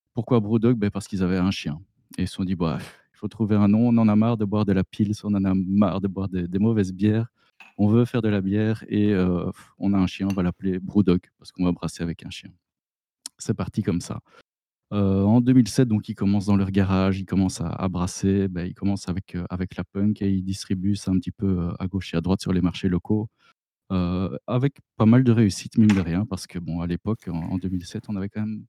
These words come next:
pas autant de, de mouvements au niveau brasserie, euh,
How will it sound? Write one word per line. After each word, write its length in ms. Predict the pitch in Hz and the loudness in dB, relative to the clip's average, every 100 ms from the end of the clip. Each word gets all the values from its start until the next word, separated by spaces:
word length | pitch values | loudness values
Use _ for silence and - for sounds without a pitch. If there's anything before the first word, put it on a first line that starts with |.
| _ _ | _ _
pas 140 | 143 | -8
autant 340 | 107 95 104 98 | -8 -8 -6 -6
de, 240 | 90 87 - 104 _ _ _ | -6 -8 -10 -14 _ _ _
de 100 | 98 | -4
mouvements 440 | 98 95 98 98 95 | -2 0 2 2 2
au 80 | |
niveau 220 | 92 92 98 | 0 0 -4
brasserie, 560 | 90 87 - 107 90 | -4 -8 -6 -6 -4
euh, 160 | 85 | -4